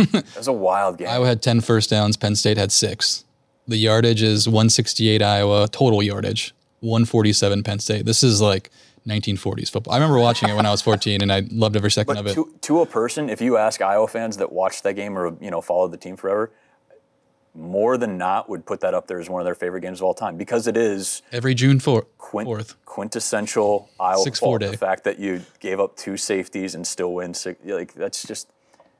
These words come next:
Speaker 1: it's kind of perfect. It's kind of the, the f-, perfect, uh, representation of what Iowa football can be,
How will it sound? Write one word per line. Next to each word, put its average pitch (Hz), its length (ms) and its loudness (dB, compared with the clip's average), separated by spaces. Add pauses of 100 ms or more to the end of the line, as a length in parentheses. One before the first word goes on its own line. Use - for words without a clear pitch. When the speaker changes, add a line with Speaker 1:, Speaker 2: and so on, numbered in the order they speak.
(180)
Speaker 1:
it's - 260 -12 (400)
kind 117 280 -4
of - 140 -6
perfect. - 520 -8
It's - 180 -10
kind 104 240 -6
of 92 160 -6
the, 90 100 -6 (120)
the 107 120 -4
f-, - 180 -10 (140)
perfect, - 460 -4
uh, 90 240 2
representation 90 640 -4
of 85 120 -14 (360)
what 110 260 0
Iowa 101 320 2
football 92 320 -2
can 87 220 -10
be, 80 320 -6